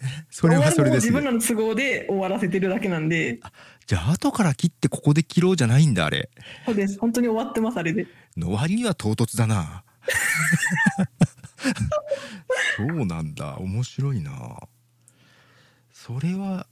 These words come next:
Speaker 1: あ、自分のアンカーもだけどそれに近いか。そうだよな。
Speaker 2: でもなんか元々は編集ができないからやらないっていう選択肢だったんですけど。
Speaker 1: なるほど。
Speaker 2: そのパソコン買ったはいいものの、
Speaker 1: うんうんうん。
Speaker 2: やり方知らないみたいな。
Speaker 1: ああ。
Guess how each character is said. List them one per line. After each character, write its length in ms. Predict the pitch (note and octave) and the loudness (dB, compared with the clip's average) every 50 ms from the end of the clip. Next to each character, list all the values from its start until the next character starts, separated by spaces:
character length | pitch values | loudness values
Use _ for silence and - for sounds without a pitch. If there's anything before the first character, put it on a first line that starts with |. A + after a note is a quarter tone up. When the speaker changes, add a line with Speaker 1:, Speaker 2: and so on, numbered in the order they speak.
| _ D3 - - - - _ _ _ | _ -20 -20 -20 -20 -20 _ _ _
Speaker 1:
あ、 340 | - - D#2+ D#2+ D2+ D2 G#2+ - - | -14 -12 -10 -10 -10 -10 -12 -10 -10
自 80 | F2+ F#2 | -10 -8
分 160 | A#2+ D3+ E3+ | -6 -4 -4
の 140 | F#3 F3 F3+ | -2 -4 -4
ア 40 | |
ン 120 | A#3+ D#4 D#4+ | -6 -8 -8
カ 140 | - C#4+ F#3 | -4 -2 -2
ー 20 | |
も 80 | A#2 F#2 | 0 -2
だ 100 | G2 F#2+ | -2 -4
け 60 | - | -6
ど 80 | F2 | -8
そ 140 | E2 - F2 | -8 -8 -6
れ 40 | F2+ | -6
に 100 | A2+ C3 | -6 -6
近 300 | - - - - - D3+ | -8 -10 -10 -6 -4 -4
い 60 | D#3+ | -4
か。 600 | - - - - - - - D#2 D#2 - - - - _ _ _ _ _ _ _ _ | -6 -8 -10 -8 -8 -8 -8 -10 -12 -14 -16 -18 -20 _ _ _ _ _ _ _ _
そ 180 | _ - - D3+ | _ -8 -6 -4
う 160 | E3 F#3 F#3 | -4 -2 0
だ 80 | B3+ C4+ | 2 2
よ 100 | C4+ C4+ | 2 2
な。 0 | |
Speaker 2:
で 0 | |
も 0 | |
な 100 | A#3+ G3 | 0 -2
ん 20 | |
か 60 | - | -4
元 180 | - - - G4 | -2 -2 0 0
々 120 | G#4+ A#4+ A#4+ C5 C5 F#4+ | 0 0 0 0 0 0
は 140 | D4 C4+ - | 0 -2 -2
編 260 | A3 B3 D4+ E4+ G4 | -2 -2 -2 -2 -2
集 140 | - - G#4 | -2 -2 -2
が 100 | E4 G#3+ | -4 -2
で 160 | - G#3+ G3+ | -2 -2 -2
き 160 | G3+ - B4 B4+ | -2 0 0 0
な 120 | B4+ A4+ | 2 0
い 100 | D4 B3 | 0 -2
か 100 | - C#4 | -2 -2
ら 80 | A3+ F#3 | -2 0
や 120 | F#3+ G3 | 0 0
ら 80 | A3 A3 | 0 0
な 100 | A#3 B3 | 0 0
い 40 | |
っ 20 | A#3+ | 0
て 220 | B3 - G#3 G3+ G3+ | -2 0 0 0 2
い 100 | G#3 G#3 | 2 0
う 40 | |
選 180 | G#3+ A3+ A3 G3+ | 0 0 -2 -2
択 140 | A3+ G#3 - | -2 -2 -2
肢 60 | - | -2
だ 60 | G3 | -2
っ 40 | F#3+ | -2
た 80 | F#3 E3 | -4 -2
ん 20 | |
で 80 | F3 F#3 | -4 -4
す 80 | - | -2
け 80 | - F3+ | -2 -2
ど。 320 | F#3+ F3 E3 D#3+ A3+ - - | -2 -2 -2 -4 -6 -8 -8
Speaker 1:
な 160 | F2+ F2+ F2+ | -8 -6 -6
る 60 | F2+ | -4
ほ 160 | E2+ F#2 F2+ | -4 -2 -2
ど。 300 | F2 E2+ D#2+ D2+ C#2+ - - _ _ _ _ _ _ _ _ _ _ _ - | 0 0 -2 -4 -6 -12 -16 _ _ _ _ _ _ _ _ _ _ _ -6
Speaker 2:
そ 100 | - B3+ | -4 -2
の 60 | A#3+ | -2
パ 140 | B3 B3+ B3 | -2 -4 -4
ソ 100 | E4+ E4 | -4 -2
コ 140 | F4+ F#4+ | -2 -2
ン 60 | F#4+ F#4 | -2 -2
買 140 | - C#4 | -4 -4
っ 40 | - - - | -6 -6 -4
た 80 | F#4+ | -2
は 80 | E4 G#3+ | -2 0
い 100 | A3 B3+ | 2 2
い 60 | C4 | 2
も 100 | A3+ G3 | 2 2
の 120 | F#3 F3+ F3 | 2 2 2
の、 180 | G3 A3 F#3 | 0 0 0
Speaker 1:
う 60 | D3+ | 0
ん 40 | E3 | 0
う 40 | - | 0
ん 20 | |
う 40 | G3 | 0
ん。 600 | F3+ D#3 D#3 D#3+ D#3 C#3+ D3 D3+ D3 C3 - - - | 0 0 -2 -2 -2 -4 -4 -6 -8 -8 -10 -10 -6
Speaker 2:
や 80 | - G#3 | -4 -2
り 100 | B3+ - | -2 -2
方 180 | E4+ E4 E4+ - | -2 -4 -4 -2
知 140 | - A3+ | -2 -2
ら 100 | G3 G#3+ | 0 0
な 120 | G#3+ A3 A#3 | 0 0 0
い 60 | A3 | 0
み 100 | F3+ E3+ | 0 0
た 100 | E3+ D#3 | -2 -2
い 60 | D3+ | -4
な。 180 | D#3 D#3 - - _ _ - | -4 -6 -8 -10 _ _ -8
Speaker 1:
あ 840 | D3+ D3 C#3+ C#3+ C3+ C#2 C#2 C#2+ C#2 C2+ C#2 C#2+ D2 D2 C#2+ D2 E2+ - | -8 -6 -6 -8 -8 -8 -8 -8 -8 -8 -8 -6 -6 -8 -8 -10 -12 -16
あ。 140 | - - | -20 -20